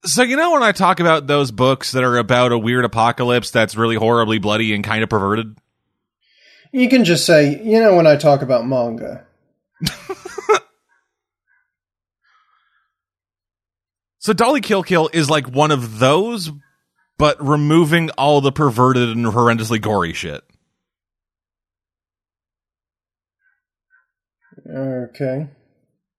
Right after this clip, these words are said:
Speaker 1: So we have, main guy's name's Aruma. Uh, he is a, he's on his high school baseball team, along with his best buddy and the girl he has a crush on.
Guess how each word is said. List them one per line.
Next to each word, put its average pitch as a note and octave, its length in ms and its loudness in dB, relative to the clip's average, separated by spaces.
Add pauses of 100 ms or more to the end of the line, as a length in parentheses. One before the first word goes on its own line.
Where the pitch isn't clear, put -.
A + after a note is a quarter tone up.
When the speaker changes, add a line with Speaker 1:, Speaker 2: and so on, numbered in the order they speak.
(640)
Speaker 1:
So C3+ 320 2
we B2+ 160 -4
have, A#2+ 320 0
main E3+ 160 -4
guy's C#3+ 240 0
name's B2+ 180 -6
Aruma. A2 380 -2
Uh, F#2+ 180 0
he G#2 320 -2
is G2 220 -2
a, F2 400 -4 (540)
he's C3 100 -2
on B2 140 2
his A2+ 100 -2
high C3 140 -4
school E3 180 -2
baseball B2 380 -2
team, A#2+ 280 -6 (1600)
along C#3 180 0
with C3+ 80 4
his B2+ 100 0
best B2 260 -2
buddy A#2 300 0
and A2+ 160 -2
the A#2 40 -2
girl G#2+ 200 -2
he G#2+ 60 0
has G2+ 40 -4
a G2 60 -10
crush G2 240 -2
on. G2 200 -4